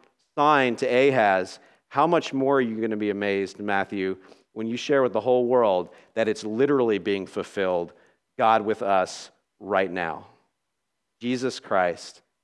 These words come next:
is God's Son. He is literally here. A virgin will literally give birth to a son, and this son will literally be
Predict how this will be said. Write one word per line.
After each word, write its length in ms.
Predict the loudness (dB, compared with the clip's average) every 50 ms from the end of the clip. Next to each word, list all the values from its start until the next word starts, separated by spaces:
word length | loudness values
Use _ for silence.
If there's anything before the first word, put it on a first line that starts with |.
| _ _ _ _ -18
is 160 | -18 -18 -12
God's 440 | -4 0 2 4 4 4 2 -2 -6
Son. 500 | -6 -4 -4 -4 -4 -6 -8 -12 -16 -20 _ _ _ _ _ _
He 100 | -6 -6
is 160 | -6 -4 -4
literally 480 | -4 -2 0 0 2 2 0 0 0 -2
here. 380 | -2 -2 -2 -2 -2 -4 -6 -12 -20 _ _ _ _ _ _ -4
A 120 | -2 -2
virgin 840 | -4 -4 0 2 4 4 4 4 2 0 -2 -4 -4 -4 -6 -2
will 320 | 0 0 0 0 0 0 2
literally 440 | 4 4 6 6 6 4 4 2 0
give 300 | 0 0 0 0 -2 -2
birth 400 | 0 0 0 0 -2 -4 -8 -20 -20 -20 _ _ _ -4
to 160 | -2 0 0
a 40 | 0
son, 580 | 0 -2 0 2 2 4 2 0 -2 -6 -10 -16 _ _ _ _ _ _ -4
and 200 | -2 0 0 0
this 100 | 0 -2
son 480 | -4 -4 2 4 4 6 4 4 2
will 200 | 2 2 2 2
literally 580 | 2 4 4 4 6 6 4 4 4 4 4 2
be 400 | 2 0 0 0 0 -2 -6